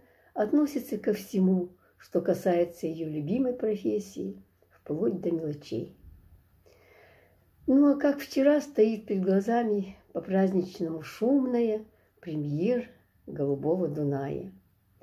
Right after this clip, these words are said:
Помнится, как долго не умолкал шквал оваций зрительного зала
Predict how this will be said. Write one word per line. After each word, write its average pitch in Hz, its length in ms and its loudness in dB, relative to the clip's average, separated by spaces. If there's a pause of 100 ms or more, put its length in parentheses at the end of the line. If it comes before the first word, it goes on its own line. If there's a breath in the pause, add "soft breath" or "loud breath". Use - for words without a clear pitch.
(520 soft breath)
Помнится, 226 480 4
как 196 240 -2
долго 226 360 4
не 185 120 6
умолкал 170 440 2
шквал 175 540 -6
оваций 208 560 -6
зрительного 214 640 0
зала 190 500 -2